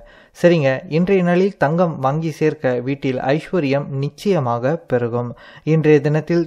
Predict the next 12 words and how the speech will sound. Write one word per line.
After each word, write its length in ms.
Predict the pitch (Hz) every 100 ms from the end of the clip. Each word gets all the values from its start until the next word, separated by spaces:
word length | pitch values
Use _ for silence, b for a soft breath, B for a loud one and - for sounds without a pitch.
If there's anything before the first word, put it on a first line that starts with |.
| 165
தங்கம் 400 | 147 175 202 135
வாங்க 380 | 131 156 151 135 -
சிறந்த 400 | - 170 202 196
நேரம் 360 | 156 143 143 123 123
இருக்கா, 400 | 127 131 127 135 147 b b
எந்த 260 | 151 160 202
நேரத்தில் 500 | 180 180 175 180 185 175
தங்கம் 360 | 147 151 170 127
வாங்குவது 480 | 127 131 131 127 139
சிறப்புன்னு 560 | 135 160 170 175 135 135 123
இந்த 200 | 143 156
காணொளியில் 600 | 151 160 180 180 170 175